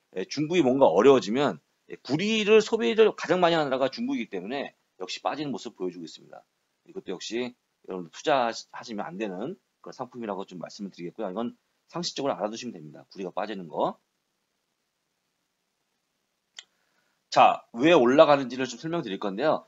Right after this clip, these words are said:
첫 번째 글로벌 증시는, 예, 어떤 뭐 통계적으로 보게 되면, 예, 일월, 이월,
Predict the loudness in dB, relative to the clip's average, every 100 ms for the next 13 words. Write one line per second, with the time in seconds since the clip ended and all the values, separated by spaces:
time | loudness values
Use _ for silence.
0 | _ -10 -2 0 -2 -2 -2 -2 -4 -2
1 | 0 2 2 2 -6 -6 -4 -4 -6 -14
2 | _ _ -12 -12 -12 -16 _ _ _ _
3 | -10 -6 -2 0 0 0 -4 -2 2 2
4 | 2 0 -4 -4 0 0 -2 _ _ -12
5 | -10 -12 -16 -10 -4 -2 -2 -2 0 8
6 | 8 8 4 -6 _ _ -6 0 4 4
7 | 4